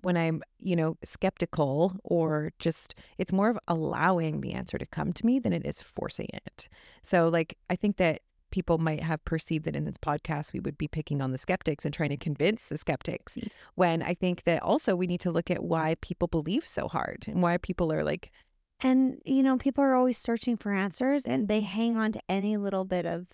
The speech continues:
Speaker 1: Mm-hmm.
Speaker 2: thing, which I would find incre-, that's one of the things that scares me about what you do, in the sense if I was to do it,
Speaker 1: Mm-hmm.
Speaker 2: because I just wouldn't want that pressure, or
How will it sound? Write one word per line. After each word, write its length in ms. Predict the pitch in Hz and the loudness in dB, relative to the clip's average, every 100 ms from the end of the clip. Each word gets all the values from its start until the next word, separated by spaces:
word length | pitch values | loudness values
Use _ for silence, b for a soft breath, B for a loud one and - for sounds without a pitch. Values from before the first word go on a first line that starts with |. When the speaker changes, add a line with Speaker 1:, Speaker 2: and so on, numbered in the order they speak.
| 190 | -2
Speaker 1:
Mm-hmm. 600 | 180 180 180 165 - 175 | 0 0 0 -2 -6 -6
Speaker 2:
thing, 200 | 190 202 | -6 -4
which 240 | 226 233 - - | 0 0 -2 2
I 260 | 202 202 | 4 4
would 200 | 208 233 | 2 0
find 260 | - 196 190 | 0 -2 0
incre-, 280 | 190 - - - | -4 -8 -8 2
that's 340 | 214 214 - | 2 0 -2
one 140 | 214 | 0
of 80 | 208 | 0
the 80 | 202 | 0
things 340 | - 190 185 | -2 -4 -4
that 240 | - 165 - _ b b b b | -2 -2 -2 _ b b b b
scares 540 | - - - 180 185 - | -18 -16 -6 -2 -2 -2
me 100 | 247 | -2
about 200 | 208 180 | 0 0
what 160 | 180 - | -2 -4
you 140 | 180 | -8
do, 280 | - 165 196 | -4 -4 -4
in 160 | - 254 | 0 2
the 100 | 254 | 2
sense 380 | - 220 214 - | 2 0 0 -2
if 160 | 175 - | -4 0
I 220 | 123 120 | -2 0
was 160 | 190 | -4
to 120 | - 220 | -2 0
do 160 | 240 | 2
it, 200 | 269 302 - | 2 0 -2
Speaker 1:
Mm-hmm. 240 | 180 170 170 | -2 -2 -2
Speaker 2:
because 600 | - 208 - 214 202 202 - | -4 -4 0 2 2 0 -8
I 160 | 165 180 | -4 -4
just 240 | 233 - - _ - | -4 -10 -16 _ -6
wouldn't 240 | 190 208 | -4 -2
want 220 | 202 202 | 0 0
that 240 | 196 185 - _ _ _ _ _ _ | -2 -2 -4 _ _ _ _ _ _
pressure, 680 | - - 190 180 - 156 - - | -20 -6 -4 -2 -2 -2 -2 -2
or 560 | 208 202 202 190 202 | 0 2 2 2 -2